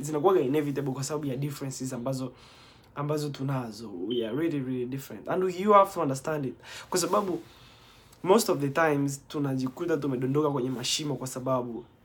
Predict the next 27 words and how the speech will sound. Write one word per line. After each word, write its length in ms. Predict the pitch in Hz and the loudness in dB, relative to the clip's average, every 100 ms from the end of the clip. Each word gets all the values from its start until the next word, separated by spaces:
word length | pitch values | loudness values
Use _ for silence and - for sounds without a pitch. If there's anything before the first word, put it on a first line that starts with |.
| - | -18
hatuja 520 | - 139 143 139 127 | -8 -6 -4 -4 -4
realize 720 | 139 131 127 139 139 135 135 - | -2 -2 0 2 2 0 -4 -6
hizo 260 | 156 139 | -4 -2
differences 520 | 135 139 135 131 - 123 | 0 -2 -2 -6 -6 -6
zilizopo 460 | 127 127 131 131 | -6 -6 -6 -4
kati 220 | 131 131 | -6 -4
yetu 160 | 143 135 | -6 -6
sisi 220 | 143 135 | -8 -8
na 60 | 127 | -8
watu 180 | 135 131 | -8 -6
wengine. 320 | 120 110 104 - _ - - - | -8 -8 -14 -16 _ -20 -18 -6
Yaani, 160 | - 226 | 4 6
unapokuja 440 | 220 202 180 190 | 6 4 2 4
kugundua 360 | 170 143 160 151 | 4 4 4 4
kwamba 200 | 156 151 | 4 -2
bana, 280 | 131 135 131 - - - - - | 0 -2 -2 -8 -20 -20 -20 -8
ma-, 300 | 156 143 - | -2 0 0
ma-, 180 | 156 - | -2 0
aina 220 | 175 226 | 2 4
ya 80 | 180 | 2
marafiki 400 | 147 139 143 - | 2 -2 -6 -6
naotaka 400 | 151 147 147 147 | -4 -2 -2 -4
kuwa 200 | 143 127 | -6 -6
nao 240 | 123 123 117 - - - - | -6 -8 -10 -20 -20 -20 -14
ni 80 | 143 | -6
marafiki 600 | 139 127 120 160 - 123 | -4 -4 -6 -12 -8 -10
fulani, 440 | 135 - 135 120 | -8 -6 -6 -6